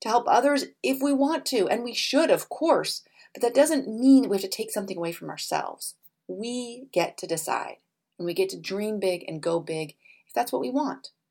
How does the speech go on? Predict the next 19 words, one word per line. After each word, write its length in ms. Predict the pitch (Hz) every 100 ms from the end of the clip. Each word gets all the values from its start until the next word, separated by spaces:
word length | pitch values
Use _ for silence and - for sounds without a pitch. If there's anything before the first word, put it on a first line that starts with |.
| _ _ _ _ _ _ -
So 460 | - 240 226 -
the 360 | 196 233 233 - - _ -
reasonable 680 | 196 233 302 349 302 262 214
one 240 | 196 185
is, 400 | - 170 160 143 _ -
is 160 | 185
tricky. 480 | - 156 - 139 165 _ _ _ - _
Because 200 | 208 226
the 100 | 226
reasonable 380 | 269 339 285 202
one 240 | 190 185 - _
also 720 | 233 302 - - 156 143 139 - -
often 640 | 123 - - 147 160 202 _ _ _ _ _ _ _ _ _ _ -
pulls 720 | - 247 262 277 269 - - _ _ -
other 260 | 208 214 208
people 380 | - 202 180 -
into 240 | 180 175
that 180 | 165 160
mindset. 560 | 156 139 151 - 131